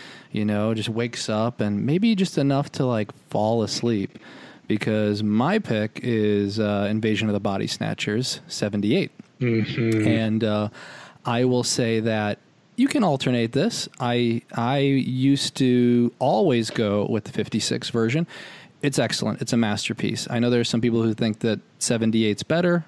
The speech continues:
Speaker 1: I, I like them both differently or for different ways. But, um, you know, you, you go with which, whatever one you want. At my drive-in, I'm gonna go with seventy-eight because I feel like this one's a little bit more hypnotic,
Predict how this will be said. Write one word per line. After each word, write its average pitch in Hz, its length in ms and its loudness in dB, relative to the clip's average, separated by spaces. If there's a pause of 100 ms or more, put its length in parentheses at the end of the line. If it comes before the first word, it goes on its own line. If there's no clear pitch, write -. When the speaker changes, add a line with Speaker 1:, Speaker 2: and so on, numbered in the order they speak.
(140)
Speaker 1:
I, 104 300 0 (260)
I 113 140 -2 (320)
like 113 220 0
them 110 160 0
both 107 200 2 (300)
differently 110 480 0
or 104 140 2
for - 160 -2
different 110 320 -2
ways. - 260 -2
But, - 200 -4 (540)
um, 110 540 2 (240)
you 123 80 0
know, 113 80 4
you, 123 180 4
you 175 140 4
go 208 100 4
with 202 140 2
which, 160 160 0 (100)
whatever 139 360 2
one 131 160 4
you 123 160 6
want. 110 280 2 (140)
At 123 120 0
my 147 260 2 (180)
drive-in, 123 560 2 (120)
I'm 143 300 2
gonna 175 220 2
go 131 300 2
with 120 240 2
seventy-eight 117 920 2
because 113 600 0 (600)
I 120 120 0
feel 139 440 0
like 123 280 -2
this 123 280 0
one's 123 500 2 (120)
a 135 60 0
little 180 360 4
bit 202 200 2
more 170 240 2
hypnotic, 143 720 0